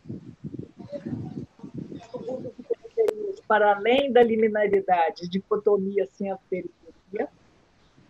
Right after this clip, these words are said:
eu sou, eu acho que nós estamos só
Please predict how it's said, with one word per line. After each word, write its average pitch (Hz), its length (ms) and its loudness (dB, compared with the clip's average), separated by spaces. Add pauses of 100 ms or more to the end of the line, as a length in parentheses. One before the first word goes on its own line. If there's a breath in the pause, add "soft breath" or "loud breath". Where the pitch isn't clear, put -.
(440)
eu 202 200 -2
sou, 208 560 0
eu 196 140 2
acho 196 220 2
que 190 340 -8
nós 196 240 -4
estamos 196 560 -8
só 180 340 -4